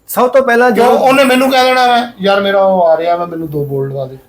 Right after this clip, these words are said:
Speaker 1: ਨਹੀਂ, ਸਭ ਤੋਂ ਪਹਿਲਾਂ ਨਾ ਸਾਨੂੰ ਆਪਣੇ ਆਪ ਨੂੰ ਬਦਲਣਾ ਪੈਣਾ। ਅਸੀਂ
Speaker 2: ਹਾਂ।
Speaker 1: ਆਪਣਾ ਸਮਾਂ ਬਚਾਉਣ ਵਾਸਤੇ ਜਿਹੜਾ ਰਿਸ਼ਵਤ ਦਾ ਦਿੰਦੇ ਆ ਨਾ,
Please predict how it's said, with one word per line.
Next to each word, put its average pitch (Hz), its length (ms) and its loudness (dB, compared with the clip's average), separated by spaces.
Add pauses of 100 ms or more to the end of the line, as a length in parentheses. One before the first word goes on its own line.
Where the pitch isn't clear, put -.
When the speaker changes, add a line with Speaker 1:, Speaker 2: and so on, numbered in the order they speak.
(140)
Speaker 1:
ਨਹੀਂ, 254 120 4
ਸਭ 240 260 0
ਤੋਂ 254 120 2
ਪਹਿਲਾਂ 247 200 4
ਨਾ 277 60 4
ਸਾਨੂੰ 254 260 4
ਆਪਣੇ 196 240 0
ਆਪ 196 120 2
ਨੂੰ 196 120 0
ਬਦਲਣਾ 143 320 0
ਪੈਣਾ। 151 320 0
ਅਸੀਂ 254 180 0
Speaker 2:
ਹਾਂ। 240 60 2
Speaker 1:
ਆਪਣਾ 240 220 0
ਸਮਾਂ 220 360 0
ਬਚਾਉਣ 226 300 2
ਵਾਸਤੇ 208 360 0
ਜਿਹੜਾ 214 380 2
ਰਿਸ਼ਵਤ 202 380 -2
ਦਾ 196 300 2
ਦਿੰਦੇ 160 420 0
ਆ 160 80 4
ਨਾ, 156 180 0